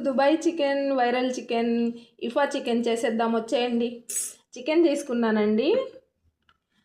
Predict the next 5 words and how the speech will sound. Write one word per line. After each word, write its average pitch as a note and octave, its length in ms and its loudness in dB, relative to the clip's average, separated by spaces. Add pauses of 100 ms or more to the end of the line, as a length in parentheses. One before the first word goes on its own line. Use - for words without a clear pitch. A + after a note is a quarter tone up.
(380)
చికెన్ B3 400 -2 (320)
హాఫ్ A3 320 2
కేజీ A3+ 320 -2
చికెన్ G#3+ 320 -2
తీసుకున్నాను. F#3+ 600 -2